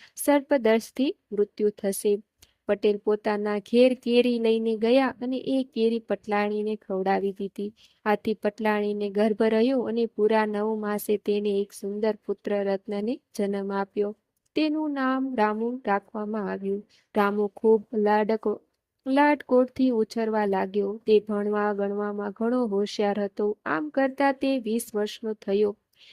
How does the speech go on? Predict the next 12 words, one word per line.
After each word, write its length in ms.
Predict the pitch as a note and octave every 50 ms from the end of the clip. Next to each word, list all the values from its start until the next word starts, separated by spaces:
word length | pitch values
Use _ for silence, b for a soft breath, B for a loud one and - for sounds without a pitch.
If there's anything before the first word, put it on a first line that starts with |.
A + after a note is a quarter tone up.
| B B
એક 240 | A3 A3 A3 G3 F#3
દિવસ 360 | G3 A3 A3 G#3+ A3 A3 - _
પટેલ 340 | - G#3 G#3 - G#3+ G#3 G#3+
કામ 360 | G#3+ - A3 G#3+ G#3+ G#3+ G#3+
અંગે 360 | - - G#3+ G#3+ A3 G#3+ A3 G#3+
પરગામ 520 | - - G#3 G#3 G#3 G3+ G#3+ G#3+ G#3+ G#3+
જતા 360 | - - A3 - - B3 B3+
હતા. 340 | B3+ C#4 C4+ - C#4 B3+ A3+
રસ્તામાં 580 | G#3+ G#3+ A3 - - A#3+ A3+ A3 A3 G#3+ A3 -
એક 200 | - A3 A3+ G#3+ _ _
તળાવ 360 | - G#3 G#3 G#3+ A3 A3 G#3+ G#3+
આવતા 440 | G#3+ A3+ A#3+ - - C#4 B3 B3